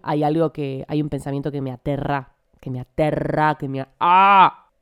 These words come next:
Me aterra. Imagínate estar en el mismo lugar que estás ahora, pero dentro de cinco años. ¿Estarías contento con eso? Imagínate estar en el mismo lugar. Y no digo en el mismo lugar, tipo,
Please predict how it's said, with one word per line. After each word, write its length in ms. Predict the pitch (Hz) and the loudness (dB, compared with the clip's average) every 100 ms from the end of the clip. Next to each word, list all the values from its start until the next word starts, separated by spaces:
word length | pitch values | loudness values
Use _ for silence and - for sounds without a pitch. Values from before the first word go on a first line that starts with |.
| _ _ _ _ _ | _ _ _ _ _
Me 80 | 220 | -8
aterra. 440 | 240 139 131 131 _ _ _ _ | -4 -4 -6 -10 _ _ _ _
Imagínate 560 | 175 156 143 165 185 214 | -6 -6 -4 -4 -4 -4
estar 300 | 170 - 165 | -4 -2 -2
en 100 | 156 | 0
el 100 | 139 | -2
mismo 300 | 151 147 165 | -2 -2 -2
lugar 260 | 143 143 - | 0 0 -2
que 80 | 147 | -8
estás 300 | - 143 156 | -10 -8 -4
ahora, 380 | 139 143 190 - | 0 0 0 -2
pero 180 | 143 | -4
dentro 240 | 143 147 156 | -4 -4 -4
de 100 | 139 | -4
cinco 400 | - 156 147 147 | -8 -12 -8 -8
años. 420 | 139 135 127 _ _ _ _ _ _ _ _ _ _ _ - | -8 -12 -16 _ _ _ _ _ _ _ _ _ _ _ -14
¿Estarías 340 | 151 165 208 | -8 -4 -4
contento 460 | - 147 139 151 185 | -4 -6 -6 -6 -4
con 120 | 143 | -4
eso? 420 | 143 151 180 131 _ _ _ _ _ _ _ _ _ | -6 -4 -4 -4 _ _ _ _ _ _ _ _ _
Imagínate 380 | 160 139 160 190 | -16 -10 -8 -8
estar 200 | 180 180 | -6 -4
en 120 | 175 | -2
el 100 | 147 | -4
mismo 200 | 165 175 | -6 -4
lugar. 160 | 180 175 | -4 -4
Y 100 | 240 | -2
no 80 | 262 | -2
digo 160 | 302 240 | 0 2
en 60 | |
el 40 | 170 | 2
mismo 220 | 165 160 | 2 0
lugar, 240 | 156 156 | 2 0
tipo, 380 | 165 156 147 | -2 -2 -2